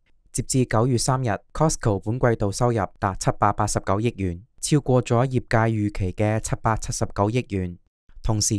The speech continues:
淨利潤增至二十二億元，每股收益四蚊八毫六。另外，Costco 全球店面嘅顧客流量增長百分之五點二，全國顧客流量同比增長咗百分之五，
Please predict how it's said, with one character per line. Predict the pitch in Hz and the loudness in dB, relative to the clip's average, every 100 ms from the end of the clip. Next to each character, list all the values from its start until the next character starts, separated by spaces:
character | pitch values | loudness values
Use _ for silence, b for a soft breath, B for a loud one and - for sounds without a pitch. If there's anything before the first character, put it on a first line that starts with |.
| 101 | 0
淨 | - 110 | 0 0
利 | 110 110 | 2 2
潤 | 110 110 | 2 0
增 | 107 139 | 0 0
至 | 135 | 0
二 | 123 117 107 | 0 0 -2
十 | 101 | 0
二 | 107 | 0
億 | 101 98 123 | 0 2 2
元， | 104 98 85 - _ | 2 -2 -2 -10 _
每 | 120 123 | 0 0
股 | - 120 | 2 0
收 | 120 147 | 2 2
益 | 147 147 | 4 0
四 | - - | 0 -2
蚊 | 123 139 | 0 0
八 | 143 117 | 2 0
毫 | 104 92 | 0 -2
六。 | 95 - - _ _ | -2 -4 -12 _ _
另 | - 117 | -4 -2
外， | 110 110 113 | 0 0 -2
Costco | - 139 - - 104 | 0 0 0 0 -2
全 | 92 - 92 | -2 -6 -6
球 | - 95 | -4 -4
店 | 92 113 | -2 -4
面 | 113 110 101 | -2 -2 0
嘅 | 113 110 | 0 0
顧 | - 120 117 | -2 -2 0
客 | 113 107 | 0 0
流 | 95 87 | -2 -2
量 | 98 101 104 - | -2 -2 -6 -6
增 | 123 123 | -4 0
長 | 107 107 | 0 0
百 | 117 | 0
分 | 110 104 101 | 0 -2 -4
之 | - 117 | -4 -4
五 | 104 | -4
點 | 101 104 | -2 -2
二， | 110 104 95 92 _ | -2 -4 -4 -8 _
全 | - 120 104 | -4 -4 2
國 | 123 123 | 2 2
顧 | 127 | 0
客 | 120 123 | 2 2
流 | 117 92 | 2 2
量 | 104 107 110 | 2 2 -2
同 | 104 95 | -6 -2
比 | 104 | -2
增 | 113 139 | 0 -2
長 | 135 117 | 0 0
咗 | 120 110 | 2 2
百 | 117 120 | 2 0
分 | 110 98 | -2 -6
之 | 131 117 | -6 -6
五， | 95 98 | -6 -8